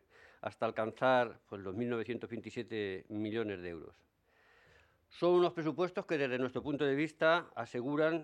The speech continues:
una sanidad de primer nivel en nuestra región. Y no lo dice el Grupo Parlamentario Popular. Cualquier encuesta que se hace a la ciudadanía,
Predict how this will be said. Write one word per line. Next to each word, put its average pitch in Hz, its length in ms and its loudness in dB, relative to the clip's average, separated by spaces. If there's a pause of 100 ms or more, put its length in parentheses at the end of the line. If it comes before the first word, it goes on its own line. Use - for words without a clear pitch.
(220)
una 135 220 -2
sanidad 131 560 2
de 117 140 -4
primer 127 480 0
nivel 117 560 -2
en 113 120 -4
nuestra 107 280 -6
región. 95 400 -6 (440)
Y 139 140 -4
no 180 140 4
lo 175 120 2
dice 165 240 -2
el 135 100 -2
Grupo 151 220 -4
Parlamentario 123 520 0
Popular. 95 360 -8 (360)
Cualquier 113 320 -6
encuesta 135 480 0
que 107 100 -8
se 127 80 -6
hace 113 140 -6
a 110 40 -2
la 104 100 0
ciudadanía, 123 600 -2